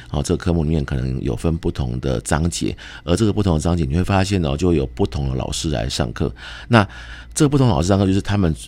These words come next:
主要是负责他们专长部分。那所以有学生就有时候会问我说：“老师，我到大学去哦，比如说我上 A 老师的课，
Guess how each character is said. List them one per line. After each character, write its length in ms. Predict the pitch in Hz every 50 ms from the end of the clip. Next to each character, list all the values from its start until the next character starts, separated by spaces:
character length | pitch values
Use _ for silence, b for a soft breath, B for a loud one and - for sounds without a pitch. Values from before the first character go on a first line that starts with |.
| - -
主 200 | - - 78 80
要 160 | 87 90 90
是 180 | 90 101 95
负 160 | 87 - 95 90
责 80 | 76
他 140 | 73 78 87
们 140 | 80 71 64
专 180 | - - 90 90
长 160 | 85 85 62
部 80 | 69 76
分。 160 | 73 85 - - - B B B B B B B
那 120 | 147 147
所 100 | 135 151
以 40 | 120
有 60 | 82
学 220 | - - - 92
生 100 | 95 104
就 160 | 104 113 107 - - - - - -
有 120 | - 80 80
时 100 | 82 101
候 60 | 101
会 60 | 104
问 200 | 85 107 113 92
我 140 | 78 65 71
说 160 | 80 98 92 B B B B
：“老 80 | 78
师， 280 | 82 98 107 101 82 73 B B B B B B
我 100 | 90 95
到 100 | 127 139
大 160 | 143 139 117
学 140 | 98 90 87
去 180 | 92 110 98
哦， 180 | 90 78 60 57 B B B B
比 80 | - -
如 40 | 82
说 140 | 87 120 110
我 120 | 80 67 - -
上 340 | - - - - 107 101 - - - - -
A 120 | - 113 113
老 160 | 87 73 73
师 180 | - - 101
的 100 | 95 78
课， 240 | 67 - - 92 78